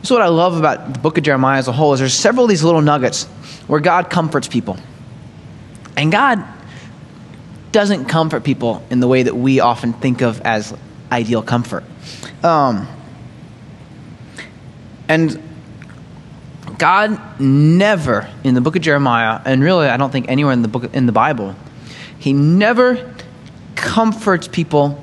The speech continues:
with their circumstances. He never says, "Hey, this is, you know, things are gonna get better." He, he actually, I don't think he ever says that. What he always does is he comforts people with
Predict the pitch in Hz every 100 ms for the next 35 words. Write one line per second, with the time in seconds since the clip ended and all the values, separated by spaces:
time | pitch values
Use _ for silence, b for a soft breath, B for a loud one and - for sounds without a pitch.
0 | - 151 147 139 131 139 120 104 104 98
1 | 104 - - - - - - - - B
2 | B B B - 180 254 254 - 214 190
3 | 175 160 - - - - B B - -
4 | 208 214 175 139 - 180 185 165 - -
5 | 156 135 135 92 - - - 208 190 175
6 | 151 131 123 - - - - - - -
7 | - - - - 202 185 202 247 269 214
8 | 190 175 160 - - 196 226 208 - 175
9 | 196 190 240 233 123 - B B - 170
10 | 180 - - 208 240 247 196 208 233 170
11 | 151 156 156 160 151 - 240 240 226 -
12 | 190 185 180 B B - 156 180 175